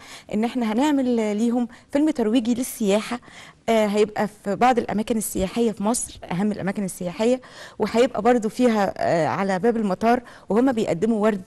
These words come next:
لكل السياح اللي جايين عندنا في مصر. إحساسهم بأنه هو مشارك في بناء هذا الم-، ال-، الوطن،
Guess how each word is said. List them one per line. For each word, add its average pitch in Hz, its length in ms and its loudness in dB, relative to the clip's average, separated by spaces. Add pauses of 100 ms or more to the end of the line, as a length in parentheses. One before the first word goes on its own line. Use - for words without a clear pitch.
(240)
لكل 277 300 2
السياح 220 480 0
اللي 185 120 -2
جايين 196 440 2 (360)
عندنا 175 340 2
في 196 140 -4
مصر. 220 180 2 (720)
إحساسهم 311 680 2 (160)
بأنه 247 340 4
هو 277 400 2
مشارك 254 680 0 (160)
في 240 120 2
بناء 240 260 0
هذا 247 200 0
الم-، 226 160 -2 (120)
ال-، 180 260 -4
الوطن، 214 360 4